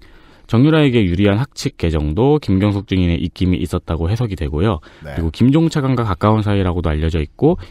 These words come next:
Speaker 1: K스포츠재단 정동구 초대 이사장과도 아는 사이라고 알려져 있었습니다.
Speaker 2: 음흠.
Speaker 1: 이천십 년 체육인재 육성재단에 김종, 정동구, 김경숙 모두 이사장과 위원으로 있었습니다.
Speaker 2: 네.
Speaker 1: 어,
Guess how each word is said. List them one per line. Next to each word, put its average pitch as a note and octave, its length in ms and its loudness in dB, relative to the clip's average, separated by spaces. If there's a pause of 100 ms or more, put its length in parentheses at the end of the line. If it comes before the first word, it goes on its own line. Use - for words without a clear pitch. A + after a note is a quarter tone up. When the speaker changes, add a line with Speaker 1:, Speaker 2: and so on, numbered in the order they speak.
(100)
Speaker 1:
K스포츠재단 D3 840 0
정동구 G2+ 540 0
초대 C#3 240 -2
이사장과도 E2+ 520 -2
아는 F#2+ 360 2
사이라고 F2+ 420 -2
알려져 D#2+ 460 0 (140)
있었습니다. - 920 -6 (140)
Speaker 2:
음흠. F#2+ 220 -10 (320)
Speaker 1:
이천십 D#3 380 2
년 D#3 420 2
체육인재 F3 480 2
육성재단에 F#2+ 720 0 (260)
김종, A2+ 500 2
정동구, G2 520 0
김경숙 F#2 580 0
모두 E2+ 300 2
이사장과 F#2 460 0
위원으로 D#2+ 440 2
있었습니다. D#2+ 600 -4 (120)
Speaker 2:
네. F2+ 120 -6 (180)
Speaker 1:
어, D2 240 -2